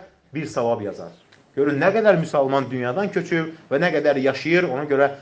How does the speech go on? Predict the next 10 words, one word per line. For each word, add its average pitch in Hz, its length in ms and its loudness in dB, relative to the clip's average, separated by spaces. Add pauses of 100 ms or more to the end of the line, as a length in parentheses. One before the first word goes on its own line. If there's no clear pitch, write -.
(100)
hər 175 160 -2
zaman 143 280 -4
dualarımıza 131 520 0
savab 156 380 6
qazanmaq 131 400 -2
istəyirsə, 143 560 0 (260)
o 151 140 -2
dünyadan 135 340 -4
köçən 131 280 -8
müsəlman 127 440 -4